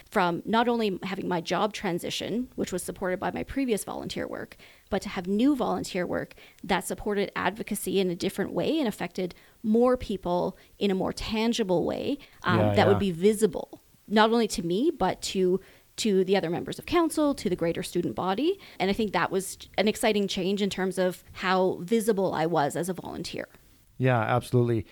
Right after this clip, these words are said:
Speaker 2: We're currently at our twenty nineteen council retreat. Talk to us a little bit about, and maybe we'll come back to Mark now, talk to us a little bit about the connection that you were able to make and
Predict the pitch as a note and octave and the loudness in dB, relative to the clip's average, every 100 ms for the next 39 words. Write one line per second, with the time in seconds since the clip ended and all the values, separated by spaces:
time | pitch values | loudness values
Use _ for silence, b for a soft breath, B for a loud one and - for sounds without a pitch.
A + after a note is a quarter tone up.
0 | B B B2+ G3+ G#3+ - E3 F#3+ G3 C3+ | B B 0 0 0 -4 -2 -2 -2 0
1 | A#2+ B2 - A#2+ A#2+ A2+ A2+ G#2+ - C3+ | 0 0 -2 -2 2 2 2 0 -2 -2
2 | C#3+ C3 B2+ A2+ - A#2 A2+ - A#2 - | 0 0 -2 -6 -4 -2 -2 -2 -2 0
3 | A2+ G#2 - B2+ G#2 G2+ - b b b | 0 0 0 -2 -2 -4 -12 b b b
4 | b _ _ _ _ - F3 A3+ C4+ G3+ | b _ _ _ _ -4 -4 -2 -4 -2
5 | E3 C#3+ C#3+ C3 B2+ A#2+ A#2+ A#2+ B2+ D#3+ | 4 6 6 6 2 4 4 4 2 0
6 | D#3 C3+ C#3+ B2+ A#2 - A2+ A2+ B2+ A#2+ | 0 0 2 2 0 0 0 0 0 0
7 | G2+ G2 b b b - E3+ G#3+ G#3+ D#3+ | -2 -2 b b b 0 2 2 -2 2
8 | D#3 C#3 C3 A#2 A#2 A2+ A2+ - - A#2 | 2 6 4 6 4 6 4 0 -2 -2
9 | - B2+ C3 - A#2 B2 A#2+ A#2+ A#2 A2 | 0 0 0 -2 -2 0 0 0 0 0
10 | G#2+ A2+ A#2+ A#2 G#2+ G#2 | -2 2 2 0 -4 -4